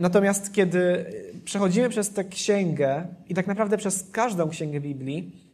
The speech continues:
ale jako że teraz siedzimy w Dziejach Apostolskich, to właśnie w Dziejach powinniśmy szczególnie pamiętać o tym, dlaczego ta księga właściwie została napisana, jaka jest, e, jakie jest jej przesłanie,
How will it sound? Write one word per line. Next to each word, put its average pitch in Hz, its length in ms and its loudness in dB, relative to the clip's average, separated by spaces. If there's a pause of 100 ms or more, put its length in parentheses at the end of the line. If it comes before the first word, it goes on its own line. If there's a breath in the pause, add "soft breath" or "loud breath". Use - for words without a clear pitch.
ale 160 380 2
jako 170 360 2
że 156 360 0
teraz 160 280 0
siedzimy 151 280 -8
w 147 60 -10
Dziejach 165 180 -4
Apostolskich, 165 600 -6
to 151 100 -6
właśnie 160 420 -4 (560 loud breath)
w 147 120 -4
Dziejach 190 300 2
powinniśmy 185 300 0
szczególnie 190 380 0
pamiętać 185 420 -2
o 196 100 0
tym, 160 440 -4 (120)
dlaczego 175 460 0
ta 196 100 -4
księga 185 340 -2
właściwie 180 320 -4
została 170 300 -6
napisana, 160 560 -4
jaka 185 280 2
jest, 180 460 -2 (340 soft breath)
e, 156 160 0
jakie 208 180 4
jest 214 120 4
jej 214 80 2
przesłanie, 185 520 0